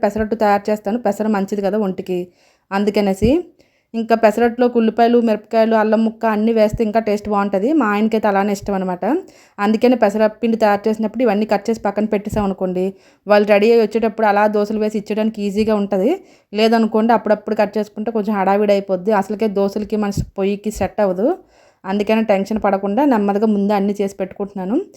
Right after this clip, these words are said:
ఇంకా వాటిలోకి చట్నీ అనేసి పల్లీలు కూడా వేపుతున్నాను, పల్లీ చట్నీ చేద్దామనేసి. చూడండి, చట్నీ అయిపోయిన తర్వాత దోశలు కూడా వేసేసి వేడివేడిగా అలా ఇచ్చేసాను అనమాట. నేను దోశలు వేస్తూ ఉంటే వాళ్ళు కూర్చొని తింటున్నారనమాట.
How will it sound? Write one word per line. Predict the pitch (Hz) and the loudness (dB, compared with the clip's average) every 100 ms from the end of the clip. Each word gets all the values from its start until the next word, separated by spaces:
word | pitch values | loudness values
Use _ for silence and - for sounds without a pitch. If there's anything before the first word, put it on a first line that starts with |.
| _ _ - | _ _ -8
ఇంకా | 220 | 2
వాటిలోకి | 220 208 220 226 226 | 4 4 2 -2 -2
చట్నీ | 202 233 233 | -2 -2 0
అనేసి | 214 208 339 | 0 -2 0
పల్లీలు | 240 214 214 214 | 2 2 2 2
కూడా | 214 | 2
వేపుతున్నాను, | 202 - 202 240 | 0 -4 -4 0
పల్లీ | 233 196 202 | 0 0 -4
చట్నీ | 202 202 190 | -4 -2 -2
చేద్దామనేసి. | 180 185 185 185 254 392 403 _ _ _ _ | 0 -2 -2 -4 -4 -4 -8 _ _ _ _
చూడండి, | - 214 247 | -4 0 2
చట్నీ | 269 196 220 226 | 2 0 2 0
అయిపోయిన | 214 233 | 0 2
తర్వాత | 226 214 262 208 | 2 2 2 2
దోశలు | 208 214 | 0 0
కూడా | 220 | 2
వేసేసి | 226 208 220 214 | 2 0 -2 -2
వేడివేడిగా | 208 190 202 208 214 208 | 0 0 2 0 0 0
అలా | 208 | 0
ఇచ్చేసాను | 202 - 208 | -4 -4 -4
అనమాట. | 185 185 180 247 392 - _ _ _ - | -2 -6 -4 -4 -6 -10 _ _ _ 0
నేను | 233 240 | 2 2
దోశలు | 311 214 214 254 247 | 2 2 2 2 2
వేస్తూ | 233 233 262 | 2 0 0
ఉంటే | 247 240 302 | 0 2 2
వాళ్ళు | 262 240 | 2 0
కూర్చొని | 226 247 247 | -2 0 0
తింటున్నారనమాట. | 233 220 240 220 202 190 | 0 0 0 0 0 0